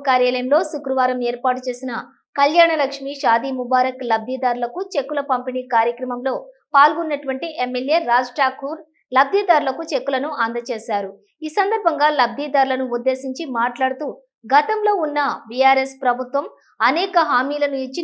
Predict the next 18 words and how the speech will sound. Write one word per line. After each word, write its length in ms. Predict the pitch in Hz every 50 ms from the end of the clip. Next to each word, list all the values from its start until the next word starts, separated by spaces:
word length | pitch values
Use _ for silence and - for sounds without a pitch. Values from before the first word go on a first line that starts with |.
| 302
నెరవేర్చలేదని, 800 | 247 220 240 254 269 269 269 269 285 262 254 240 254 262 277 247 - - _ _ _ _ - 311
కేవలం 340 | 320 330 349 359 370 359 349 294 247
మోసపూరిత 560 | 262 285 294 294 349 330 311 302 294 294 311 285 262 247
మాటలతో 440 | 247 262 262 302 285 277 269 285 302 320 320 311
ప్రజలను 380 | 262 254 254 277 277 277 285 269 - 277
తప్పుదోవ 400 | 247 269 302 311 302 294 285 277 277 277
పట్టించిందని, 680 | 247 220 - 277 269 262 269 285 254 254 254 269 277 233 - - _ _ _ _ - 277
ఇవాళ 220 | 294 330 339 339 330 330 330
ప్రజలంతా 520 | 285 285 269 330 349 349 339 311 - 320 320 320 277 - 254
ఈ 60 | 269 247 262
విషయాలను 420 | 254 - - 302 277 269 269 285 294 254 226
గమనించే 540 | 240 240 247 269 277 285 285 277 - 320 320 262 - - - _ _ _ - 277
కాంగ్రెస్ 360 | 294 320 349 370 370 339 - -
పార్టీకి 420 | 311 294 294 294 302 285 - 320 285 247
అధికారం 360 | 240 269 269 277 277 269 262 269 269
కట్టబెట్టారని 720 | 254 226 240 277 269 277 269 269 262 254 247 240 240 226 220
అన్నారు. 280 | 214 214 214 196 190 190 - _ _ _ _ _ - 349
కాంగ్రెస్ 380 | 339 359 392 415 415 392 415